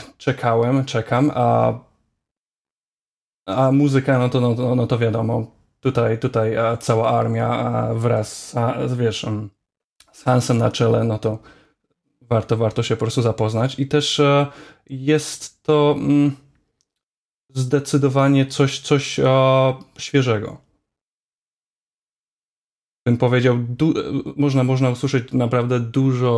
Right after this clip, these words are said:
o interesujących, e, brzmień elektronicznych, które po prostu, e, mm, są naprawdę świeże wraz z jakimiś, e, e, organicznymi, e, elementami, jak na przykład, e,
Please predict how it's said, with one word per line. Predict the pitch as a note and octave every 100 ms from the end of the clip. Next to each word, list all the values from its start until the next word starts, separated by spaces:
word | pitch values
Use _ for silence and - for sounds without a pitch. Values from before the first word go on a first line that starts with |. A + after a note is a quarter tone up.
| A2+ A#2
o | A#2 A#2 A#2 A2 _ _ _ _ _ _ _ _
interesujących, | C3 A#2+ A#2+ A#2 B2 A#2+ A2+ A#2 -
e, | A2+ A2+ A2 A2
brzmień | A2+ A#2 A2+
elektronicznych, | A2 G#2+ A#2 A2 - A2
które | - A2 A2+
po | A#2
prostu, | - A2 - G#2+ G#2+ _ _ _ _ -
e, | A2+ A2+ A#2 - _ _ _ _ _ _ _ _ _ _ C3
mm, | B2 A#2+ A#2+ A#2 - _ _ _ _ _ _ C#3+
są |
naprawdę | C3+ C#3+ C3 C3
świeże | - C3+ D3 D3+
wraz | C3+ C3+ -
z | C3
jakimiś, | A#2+ A#2 A#2+ A#2+ A#2+
e, |
e, | A#2 A2+ B2+ A#2+ A2+ - - -
organicznymi, | B2+ B2+ A#2+ A#2+ - C#3 B2+ A#2+ A#2+ - D3+ B2
e, | -
elementami, | A2+ A2+ A#2+ A#2+ A#2 A#2 A#2+ A2+ A2+ A2
jak | A2 A2+
na | A2+
przykład, | - B2 A2+ A2 A#2+
e, | A2+ A2 A2